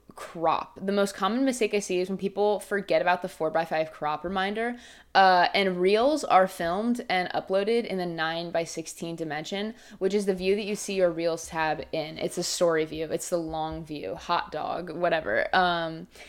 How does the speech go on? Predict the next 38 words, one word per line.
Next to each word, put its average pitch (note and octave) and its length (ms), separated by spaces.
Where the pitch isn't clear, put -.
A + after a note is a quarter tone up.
and G3+ 120
so A3 100
it's G#3+ 140
the A3 80
long A3 360
nine-by-sixteen G3+ 680
view. E3+ 240
And F3 120
when F3+ 100
someone A#3+ 280
comes G3 200
across F#3+ 280
your F3+ 120
reel D#3+ 180
on E3 80
the E3 80
feed E3+ 460
and F3 260
on F3+ 160
your F3 120
feed, F3 340
and E3+ 100
it's E3 140
actually E3+ 340
cropped E3+ 380
to F3+ 80
four-by-five E3 680
dimension, G3+ 460
this F#3+ 200
is A#3+ 160
most F#3 260
often E3+ 240
referred E3 280
to D#3+ 120
as D#3 100
portrait F#3+ 500
cop-, C4+ 400
crop. A#3 460